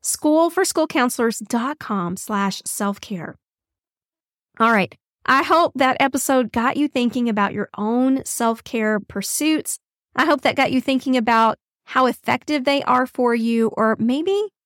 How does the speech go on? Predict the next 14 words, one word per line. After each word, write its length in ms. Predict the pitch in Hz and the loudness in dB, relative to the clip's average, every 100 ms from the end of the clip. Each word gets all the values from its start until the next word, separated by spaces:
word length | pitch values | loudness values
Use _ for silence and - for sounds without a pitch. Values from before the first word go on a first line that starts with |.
| _ - | _ -8
a 80 | 262 | -6
category 600 | - 302 302 269 269 247 | 0 2 2 2 2 4
you 140 | 269 | 2
might 240 | 262 277 | 2 0
be 140 | 254 262 | 0 2
missing 680 | 202 240 - 453 - - - _ _ - | 2 2 0 -4 -4 -6 -12 _ _ -2
in 180 | 226 | 2
your 160 | 220 220 | 4 2
current 360 | - 214 202 - | 0 0 0 -2
plan. 400 | 202 175 - 208 | -4 -4 -6 -4
And 240 | 214 214 | 0 0
you 120 | 214 240 | 2 2
know 100 | 254 | 2
what? 240 | 277 381 | 0 -2